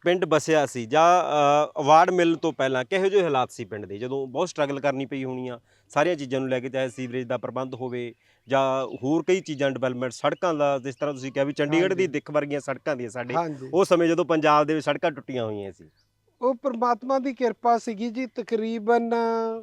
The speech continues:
Speaker 2: ਸਾਡੇ, ਮੇਰੇ ਫਾਦਰ ਚੇਅਰਮੈਨ ਰਹੇ ਨੇ
Speaker 1: ਜੀ।
Speaker 2: ਤੇ, ਮ, ਚਾਰ ਚਾਰ ਮੰਤਰੀ ਇਕੱਠੇ
Speaker 1: ਹੂੰ।
Speaker 2: ਤਕਰੀਬਨ ਨਾਨੋਕੀ ਆਉਂਦੇ ਰਹੇ ਨੇ, ਪ੍ਰੋਗਰਾਮ ਕਰਾਉਂਦੇ ਸੀ।
Speaker 1: ਹੂੰ।
Speaker 2: ਉਹਦੇ ਕਰਕੇ ਗ੍ਰਾਂਟਸ ਵਗੈਰਾ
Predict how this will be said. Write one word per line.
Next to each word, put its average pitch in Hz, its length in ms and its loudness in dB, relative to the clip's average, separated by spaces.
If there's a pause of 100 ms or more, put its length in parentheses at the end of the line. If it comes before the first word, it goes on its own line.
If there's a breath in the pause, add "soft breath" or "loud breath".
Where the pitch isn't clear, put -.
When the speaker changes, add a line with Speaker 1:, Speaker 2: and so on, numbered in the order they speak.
(140)
Speaker 2:
ਸਾਡੇ, 208 720 2
ਮੇਰੇ 202 260 0
ਫਾਦਰ 196 440 -2
ਚੇਅਰਮੈਨ 208 540 -4
ਰਹੇ 190 260 -4
ਨੇ 185 240 -8
Speaker 1:
ਜੀ। 104 240 -6 (460)
Speaker 2:
ਤੇ, 226 640 4 (320)
ਮ, 208 520 -4 (340)
ਚਾਰ 214 320 6
ਚਾਰ 233 340 4
ਮੰਤਰੀ 220 600 -4
ਇਕੱਠੇ 202 640 -6 (180)
Speaker 1:
ਹੂੰ। 110 80 -14
Speaker 2:
ਤਕਰੀਬਨ 196 420 -6
ਨਾਨੋਕੀ 185 520 -6
ਆਉਂਦੇ 160 360 -8
ਰਹੇ 143 200 -12
ਨੇ, 151 180 -14 (420)
ਪ੍ਰੋਗਰਾਮ 180 680 -4 (460 soft breath)
ਕਰਾਉਂਦੇ 175 480 -2
ਸੀ। 185 280 -10 (220)
Speaker 1:
ਹੂੰ। 85 200 -18
Speaker 2:
ਉਹਦੇ 208 300 4
ਕਰਕੇ 214 600 0
ਗ੍ਰਾਂਟਸ 185 540 0
ਵਗੈਰਾ 190 640 0